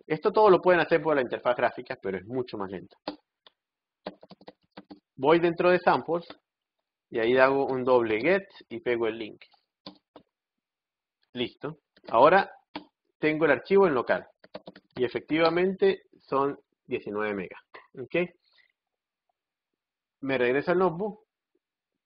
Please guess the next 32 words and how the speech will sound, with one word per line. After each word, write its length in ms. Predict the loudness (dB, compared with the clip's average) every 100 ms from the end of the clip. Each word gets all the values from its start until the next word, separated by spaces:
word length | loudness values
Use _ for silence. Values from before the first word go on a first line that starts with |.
| _ _ _ _ _ _ -14
Me 160 | -6
doy 200 | -4 -4
cuenta 260 | -4 -2 0
de 80 | -2
que 120 | -4
sí, 160 | -8 -10
que 100 | -10
estoy 200 | -2 0
dentro 320 | 0 0 0
de 80 | 0
samples 400 | -2 -4 -4 -4
y 20 |
aquí 140 | -6
está. 240 | -8 -8 -4
Tiene 160 | -2
que 80 | -2
estar 220 | 0 2
en 100 | 2
el 140 | -2 0
path, 220 | 0 0 -6 _ _
¿no? 240 | -14 -12
En 100 | -10
el, 100 | -12 -10
en 180 | -8
el 160 | -8 -10
camino 320 | -8 -6 -6
justo. 360 | -6 -8 -10 -20 _ _ _ _ _ _ _ _ _ _ _ _ _ _ _ _ _ _ _ _ _
Yo 180 | -2 2
voy 160 | 4 4
a 40 |
limpiar 400 | 2 0 2 4
esto 420 | 2 -2 -8 -8